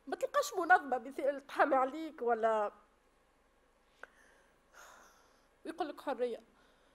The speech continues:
وين الحرية وقتها؟ ما عندكش حتى الحرية أنت باش تلبس. تصوروا نحن مرة قاعدين في الدار كلنا، دخل علينا الحاكم،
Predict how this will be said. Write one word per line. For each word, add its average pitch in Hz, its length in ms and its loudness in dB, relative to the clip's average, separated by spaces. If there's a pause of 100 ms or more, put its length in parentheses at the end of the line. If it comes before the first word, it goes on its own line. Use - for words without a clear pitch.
(140)
وين 440 200 4
الحرية 320 380 0
وقتها؟ 349 320 0
ما 254 100 -2
عندكش 427 240 -4
حتى 453 200 -4
الحرية 381 460 4
أنت 427 160 -4
باش 349 200 -2
تلبس. 330 460 -2 (1300)
تصوروا 415 300 2
نحن 320 280 2
مرة 381 160 8
قاعدين 285 420 0
في - 100 -14
الدار 285 420 4
كلنا، 294 440 -6 (1400)
دخل 427 200 2
علينا 277 340 -2
الحاكم، - 480 0